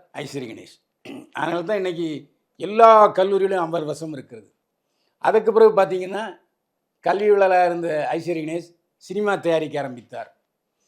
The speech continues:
விஷாலையும் கார்த்தியும் வச்சு ஒரு படம் தயாரிக்க போறதா பிரம்மாண்டமான பூஜை போட்டார். ஆனால்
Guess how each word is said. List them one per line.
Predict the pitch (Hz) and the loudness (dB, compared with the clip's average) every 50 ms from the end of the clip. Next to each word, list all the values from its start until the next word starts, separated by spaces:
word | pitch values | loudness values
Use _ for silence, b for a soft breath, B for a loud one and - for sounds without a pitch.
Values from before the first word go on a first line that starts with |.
| _ _ _ _ _ _ | _ _ _ _ _ _
விஷாலையும் | 139 156 160 214 220 208 202 202 196 190 190 196 208 202 - - _ - | -14 -12 2 6 8 8 8 6 4 0 -2 -6 -8 -10 -12 -16 _ 2
கார்த்தியும் | 165 175 185 185 - 190 190 190 | 4 4 4 4 0 -6 -6 -6
வச்சு | 180 160 135 180 | -6 -6 -6 -6
ஒரு | 180 170 | -6 -4
படம் | 139 156 156 165 170 165 | -2 -2 -2 -2 -2 -2
தயாரிக்க | 170 165 156 151 135 151 | -4 -4 -4 -6 -8 -10
போறதா | 139 147 151 165 160 160 | -8 -6 -4 -4 -6 -6
பிரம்மாண்டமான | 147 147 151 160 165 160 156 156 151 151 151 147 131 | -8 -10 -6 -6 -6 -6 -6 -6 -6 -6 -8 -8 -8
பூஜை | 127 147 143 151 147 | -10 -10 -10 -10 -10
போட்டார். | 127 131 131 113 135 143 147 143 - _ _ _ _ _ _ _ _ _ | -10 -12 -12 -8 -6 -6 -6 -8 -10 _ _ _ _ _ _ _ _ _
ஆனால் | - 135 147 156 156 156 | -10 -8 -4 -4 -4 -4